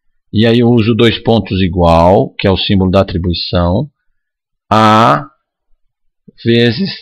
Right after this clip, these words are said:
três. Note que isso aqui é uma expressão aritmética, eu usei o símbolo de multiplicação, et cetera. O que que isso quer dizer em computação? Quer dizer, primeiro, B e A vão ser variáveis, então existe uma variável B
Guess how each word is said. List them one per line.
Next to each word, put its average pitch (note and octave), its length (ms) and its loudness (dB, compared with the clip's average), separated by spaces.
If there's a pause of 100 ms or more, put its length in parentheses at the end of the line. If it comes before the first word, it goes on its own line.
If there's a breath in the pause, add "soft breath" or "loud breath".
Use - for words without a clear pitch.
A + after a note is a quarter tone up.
(120)
três. G2+ 400 -2
Note B2+ 280 -2
que D3 80 -2
isso - 120 -4
aqui - 160 -2
é D#3 40 -2
uma D#3 100 -2
expressão D#3 540 -2
aritmética, C#3+ 680 0
eu C3 60 2
usei A#2+ 200 0
o B2 80 2
símbolo A2 360 0
de G2+ 80 -2
multiplicação, C#3 840 -2
et C#3+ 120 -4
cetera. - 420 -4 (680 loud breath)
O C#3 60 -4
que F#3+ 140 0
que G#3+ 120 -2
isso F3+ 200 -4
quer D3 200 0
dizer B2+ 220 -2
em C3+ 140 0
computação? A#2 760 -2 (360 loud breath)
Quer C3+ 140 0
dizer, A#2 200 -2
primeiro, C#3+ 520 -2 (100)
B D#3 280 0
e C#3+ 100 2
A D3 140 2
vão D#3 180 -2
ser D3+ 200 0
variáveis, A2 520 0
então G#2+ 240 0
existe G2+ 300 -2
uma F#2+ 160 2
variável E2+ 480 0
B E2+ 520 -2